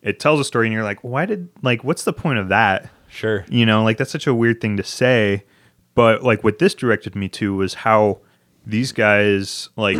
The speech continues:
Speaker 1: <clears throat> really go out of their way to not kill Jonah.
Speaker 2: Yeah.
Speaker 1: Um,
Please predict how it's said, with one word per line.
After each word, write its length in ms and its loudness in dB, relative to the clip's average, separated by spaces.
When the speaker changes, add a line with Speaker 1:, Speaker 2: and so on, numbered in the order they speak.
Speaker 1:
<clears throat> 100 -8
really 520 0
go 240 2
out 160 -2
of 120 -4
their 140 -2
way 220 -4
to 160 -14
not 340 -8
kill 240 -14
Jonah. 380 -20
Speaker 2:
Yeah. 200 2
Speaker 1:
Um, 400 -8